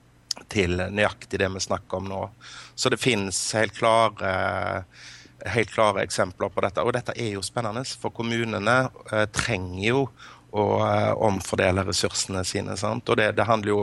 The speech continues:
også om å så, å ivareta sine ansatte, altså minske belastningen på, på ansatte. Så handler det jo om å være proaktiv da, sant? Eh, ja,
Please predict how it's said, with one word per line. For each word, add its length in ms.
også 180
om 140
å 80
så, 600
å 480
ivareta 500
sine 220
ansatte, 400
altså 160
minske 320
belastningen 720
på, 220
på 160
ansatte. 720
Så 160
handler 200
det 100
jo 40
om 140
å 80
være 160
proaktiv 880
da, 160
sant? 580
Eh, 440
ja, 100